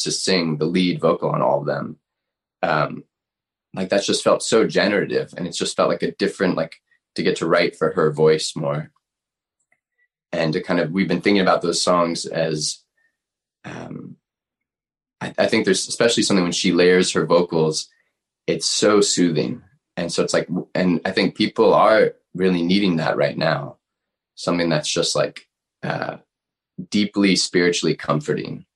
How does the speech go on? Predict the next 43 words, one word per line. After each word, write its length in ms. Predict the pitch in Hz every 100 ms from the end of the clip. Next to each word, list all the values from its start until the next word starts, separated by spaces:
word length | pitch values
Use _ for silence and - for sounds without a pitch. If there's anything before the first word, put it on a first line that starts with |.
| _ _ _ _ _ _ -
And 140 | 80
so 100 | -
to 100 | 85
write 260 | 82 85 90
a 40 |
batch 340 | 78 - 87 -
of 100 | 78
songs 400 | 87 85 82 80
in 100 | 78
that 220 | 76 -
vein, 560 | 80 82 82 78 80 -
in 160 | - 82
a 100 | 78
di-, 140 | 80 87
in 120 | 104
almost 280 | 120 120 95
a 80 |
different 300 | 82 90 82
voice 280 | 80 95 92
than 100 | 80
I've 140 | 78 80
written 220 | 78 73
before. 560 | - - - - - _ _ _ _ _ _ _ -
Um, 400 | 80 73 71 73 _ _ _ _ _ _ _ -
and 160 | 82
we're 80 | 80
with 180 | 85 -
a 60 |
great 300 | 80 87 80
collaborator, 520 | - 78 80 76 78 73
Anthony 340 | 76 78 76
DaCosta, 460 | 73 - 76 - 78
is 120 | 73
producing 420 | - 76 - 78
that 180 | 73 -
for 160 | 76
us. 360 | 76 80 - - _ _ _ _ _ _ _ _
Um, 480 | 78 76 71 69 - _ _ - - _ _ _ _ - - -
and 160 | 98
I've 160 | 95 95
also 340 | 110 - -
found 320 | - 95 87
this, 200 | 85 -